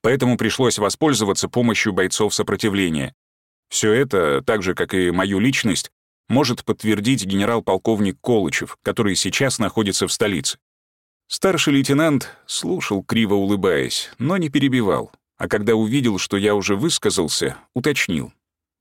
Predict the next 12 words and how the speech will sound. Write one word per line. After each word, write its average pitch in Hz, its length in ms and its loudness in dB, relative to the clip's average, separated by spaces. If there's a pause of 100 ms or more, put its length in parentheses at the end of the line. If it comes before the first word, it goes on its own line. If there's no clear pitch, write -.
(120)
"Ага. 98 400 -4 (800)
То 190 140 2
есть - 380 -2
ты 101 340 0 (400)
предлагаешь 123 640 0
мне 101 400 -2 (140)
связаться 107 580 -2
с - 100 -4
Москвой, 76 680 -4 (320)
затребовать 107 640 0
целого 123 560 2 (280)
генерал-полковника 113 1500 0